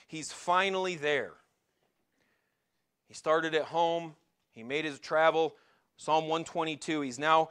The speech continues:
finally there. But I have to admit, when I first read this, I kind of wondered how he meant it.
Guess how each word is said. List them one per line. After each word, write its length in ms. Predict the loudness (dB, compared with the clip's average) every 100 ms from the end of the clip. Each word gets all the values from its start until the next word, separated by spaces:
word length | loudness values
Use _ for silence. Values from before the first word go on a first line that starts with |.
| -6
finally 460 | -10 -2 0 0 -4
there. 180 | -4 -4
But 140 | -4
I 100 | -4
have 340 | -2 -2 -2 -4
to 220 | -4 -4 -10 _ _ -6
admit, 480 | -6 -6 -4 -4 -6
when 140 | -10
I 80 | -10
first 440 | -6 0 0 0
read 240 | 0 0 0
this, 300 | -4 -6 -14 _ _ _ _ _ -6
I 120 | -4
kind 320 | -4 -4 -2 -2
of 120 | -4 -4
wondered 500 | -4 0 -2 -4 -10 _
how 340 | -4 2 2
he 180 | 2 -6
meant 340 | -6 -6 -6 -10
it. 240 | -14